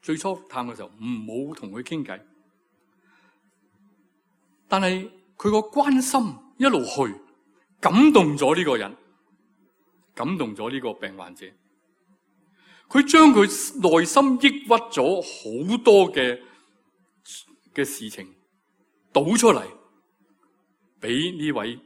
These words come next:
院牧知道，周院牧知道。於是以後，呢個周院牧一收到佢嘅電話，就算佢喺食緊飯嘅時候，佢都抌低，去到醫院裏邊同佢傾偈。因為一個末期病人裏邊，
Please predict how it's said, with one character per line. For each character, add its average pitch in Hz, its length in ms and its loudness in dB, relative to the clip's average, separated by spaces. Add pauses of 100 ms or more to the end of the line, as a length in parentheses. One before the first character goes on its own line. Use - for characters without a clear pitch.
(120)
院 104 140 -14
牧 117 240 -12
知 - 160 -18
道， 92 160 -18 (220)
周 120 220 -4
院 107 120 -12
牧 95 180 -14
知 - 140 -18
道。 90 160 -20 (1300)
於 208 100 -4
是 - 200 -6
以 107 200 -10
後， 98 400 -12 (240)
呢 196 100 0
個 170 40 2
周 170 220 -2
院 165 100 -8
牧 143 140 -6 (240)
一 180 60 -2 (180)
收 160 340 2
到 135 80 -2
佢 117 260 -6
嘅 110 40 -8
電 98 180 -16
話， 101 260 -12 (680)
就 143 180 2
算 156 220 -6
佢 139 160 0
喺 170 80 0
食 - 180 -6
緊 113 180 -8
飯 98 240 -10
嘅 101 60 -16
時 - 100 -18
候， 95 60 -18
佢 - 100 -18
都 143 60 -6 (180)
抌 113 220 -8
低， 107 240 -10 (380)
去 156 240 0
到 143 120 0
醫 151 140 -14
院 151 140 -6
裏 127 60 -8
邊 101 220 -14
同 92 140 -20
佢 95 120 -18
傾 120 280 -12
偈。 95 100 -20 (880)
因 185 120 -6
為 110 300 -6 (180)
一 156 80 -8
個 147 160 -4
末 110 280 -14
期 98 320 -16
病 107 200 -10
人 95 160 -14
裏 104 40 -12
邊， 104 220 -16